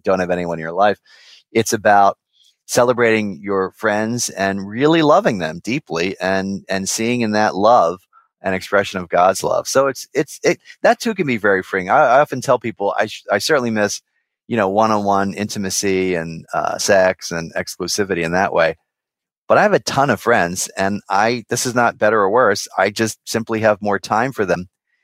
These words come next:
than people who are married. I just do.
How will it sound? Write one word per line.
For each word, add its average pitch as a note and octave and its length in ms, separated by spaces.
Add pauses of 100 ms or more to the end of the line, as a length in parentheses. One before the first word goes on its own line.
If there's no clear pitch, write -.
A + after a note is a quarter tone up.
(280)
than G2+ 200
people A#2+ 280
who A#2+ 60
are A#2+ 140
married. B2 480 (600)
I - 80
just G#2 220
do. A#2+ 320